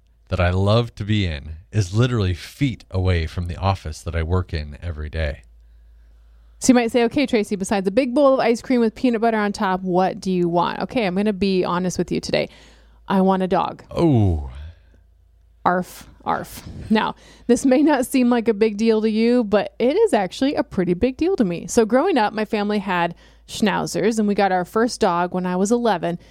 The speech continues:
Speaker 2: and he died after David and I were married. Like, we had that dog forever. I grew up with the dog. He was part of my life, like, he had kinda always been there.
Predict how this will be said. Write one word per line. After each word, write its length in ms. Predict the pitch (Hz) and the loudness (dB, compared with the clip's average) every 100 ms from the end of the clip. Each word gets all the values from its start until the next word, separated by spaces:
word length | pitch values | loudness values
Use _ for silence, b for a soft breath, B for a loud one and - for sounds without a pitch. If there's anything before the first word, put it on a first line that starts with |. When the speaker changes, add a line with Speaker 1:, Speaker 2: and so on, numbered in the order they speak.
| b b | b b
Speaker 2:
and 100 | 190 | 0
he 100 | 220 | 2
died 300 | 247 220 262 | 2 0 0
after 240 | 214 185 202 | 0 0 0
David 240 | 202 202 | 0 0
and 100 | 190 | -2
I 80 | 190 | -4
were 100 | 175 | -4
married. 460 | 175 190 180 160 190 | -2 0 0 -2 -4
Like, 140 | 185 | 0
we 120 | 226 | 0
had 120 | 233 | 0
that 120 | 180 170 | 0 -2
dog 200 | 170 - | -4 -4
forever. 540 | - - 180 175 165 b b b | -8 -4 -4 -4 -6 b b b
I 140 | 202 233 | 0 0
grew 180 | 262 285 | 2 2
up 100 | 226 | 0
with 120 | - | -2
the 80 | 190 | -2
dog. 340 | - - 185 - | -2 -4 -10 -16
He 180 | - 262 | 2 4
was 140 | 269 | 4
part 260 | - 226 254 | -2 -4 0
of 60 | 254 | 0
my 120 | 240 | 0
life, 400 | 226 233 233 - - | 0 0 -2 -6 -16
like, 280 | - 226 262 | -6 -4 0
he 100 | 330 | 0
had 160 | 294 - | 0 -2
kinda 240 | 254 269 | 0 2
always 300 | 233 254 190 | 2 2 2
been 220 | 165 175 | 0 0
there. 240 | 233 277 | 0 0